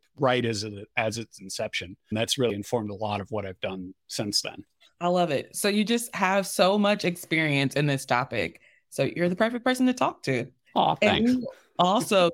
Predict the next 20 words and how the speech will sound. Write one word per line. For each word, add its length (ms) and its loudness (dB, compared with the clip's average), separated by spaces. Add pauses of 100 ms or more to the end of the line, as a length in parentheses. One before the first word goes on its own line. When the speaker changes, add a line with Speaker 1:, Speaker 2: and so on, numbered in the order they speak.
Speaker 2:
get 300 2
into 540 2
G 220 -2
D 140 -2
P 280 -2
R 440 4
a 80 0
little 240 0
later. 300 0
I 40 4
have 120 -2
a 40 -8
question 380 -2
for 180 -2
you 240 0
around 340 0
that 180 -2
in 60 -6
particular. 680 -10 (300)
So 260 2